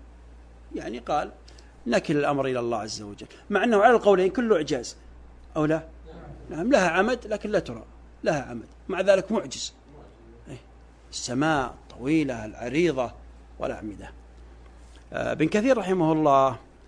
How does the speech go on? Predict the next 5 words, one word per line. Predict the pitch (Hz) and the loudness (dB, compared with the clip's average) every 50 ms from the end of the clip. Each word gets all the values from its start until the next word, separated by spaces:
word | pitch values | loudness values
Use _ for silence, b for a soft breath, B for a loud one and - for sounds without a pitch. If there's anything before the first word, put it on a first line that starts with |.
| b b b b b - - | b b b b b -10 -4
يقول | 214 185 - - 135 139 185 214 208 - - - - - - - - - - - - - | -2 -2 -2 -2 -2 -2 -2 -4 -6 -10 -16 -20 -20 -20 -20 -20 -20 -20 -20 -18 -6 -4
يعني | 156 127 113 110 117 117 127 - 127 - - - - - - - - - - - | -2 -2 -2 -2 -2 -4 -4 -4 -6 -10 -14 -20 -20 -20 -20 -20 -20 -20 -10 -6
نمر | - 143 147 151 135 131 123 | -4 -2 -2 -2 -2 -4 -6
ذلك، | 117 123 123 120 117 117 117 - 127 120 123 - - - - - - - - - - - | -2 0 0 0 0 -2 -6 -6 -6 -6 -6 -8 -8 -12 -18 -20 -20 -20 -20 -20 -8 -6
نقول: | 147 143 - - 127 123 135 | -4 -4 -2 -2 -2 -2 -2